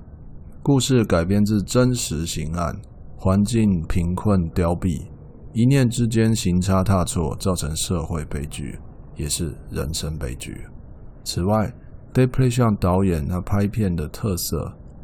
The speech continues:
浪漫派、电影散文，而且他在湖北长大，所以黑色的题材里可以看到很多家乡的情怀，是一部非典型的、看了会感慨的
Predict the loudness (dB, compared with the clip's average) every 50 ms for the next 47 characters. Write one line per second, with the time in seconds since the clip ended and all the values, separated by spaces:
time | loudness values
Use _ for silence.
0 | -4 2 2 4 6 6 4 2 0 0 -2 -2 -2 -4 -8 -14 -18 -20 -20 -20
1 | -20 -20 -18 -8 0 2 2 4 4 2 0 -2 -2 -2 -2 -2 -2 -2 -4 -6
2 | -6 -8 -8 -12 -14 -16 -18 -18 -18 -18 -16 -6 0 2 2 4 4 2 4 4
3 | 4 2 2 0 0 -2 -2 -2 0 2 2 2 2 0 -2 -6 -6 -6 -4 -4
4 | -2 -2 -4 -6 -8 -12 -16 -16 -16 -16 -16 -12 -4 2 4 4 4 4 4 4
5 | 4 4 4 2 0 0 0 2 2 0 -2 -4 -4 -4 -4 -2 -2 -2 -2 -2
6 | -2 -4 -4 -2 0 -2 0 0 0 0 2 2 2 0 0 0 -2 -4 -4 -4
7 | -2 -2 -2 -4 -4 -2 0 0 2 2 2 0 -2 -2 -2 0 0 0 0 -2
8 | -4 -6 -6 -6 -6 -4 -6 -6 -4 -4 -4 -4 -4 -6 -8 -10 -14 -16 -18 -18
9 | -20 -20 -12 -4 0 2 4 4 4 4 4 2 2 2 0 0 2 2 2 4
10 | 2 0 0 -2 -6 -6 -8 -8 -6 -6 -6 -6 -8 -10 -12 -16 -16 -16 -16 -14
11 | -6 0 2 4 4 4 4 2 2 2 2 2 0 -2 -8 -10 -6 -4 -4 -4
12 | -4 -6 -6 -4 -2 0 0 0 -4 -6 -8 -10 -10 -12 -14